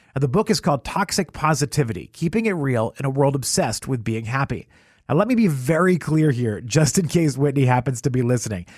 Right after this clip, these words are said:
My issues with this interview really had nothing to do with her. I think she's a very intelligent individual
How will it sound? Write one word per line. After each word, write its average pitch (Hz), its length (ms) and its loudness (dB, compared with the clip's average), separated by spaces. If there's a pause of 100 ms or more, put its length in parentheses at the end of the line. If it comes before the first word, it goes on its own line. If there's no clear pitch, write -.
(200)
My 156 180 0
issues 220 400 2
with 180 100 2
this 170 140 2
interview 160 380 2
really 190 640 0
had 151 240 2
nothing 156 260 2
to 139 100 2
do 131 160 2
with 123 180 2
her. 117 140 2
I 113 140 -2
think 147 180 -2
she's 131 160 -6
a 117 60 -4
very 151 320 -2
intelligent 139 400 0
individual 139 580 0